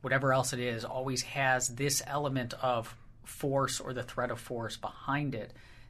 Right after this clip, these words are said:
then you can see how you can be opposed to that,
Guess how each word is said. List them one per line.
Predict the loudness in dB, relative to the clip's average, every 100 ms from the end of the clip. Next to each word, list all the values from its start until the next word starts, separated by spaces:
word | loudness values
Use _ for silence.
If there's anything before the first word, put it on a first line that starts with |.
| -6
then | 0 0 0 -6 -16 -18 -10
you | -4 -2
can | 0 4
see | 6 6 2
how | 2 2
you | 2
can | -2 -4
be | -2
opposed | -4 -2 0 0 -2
to | -4
that, | -2 0 0 -4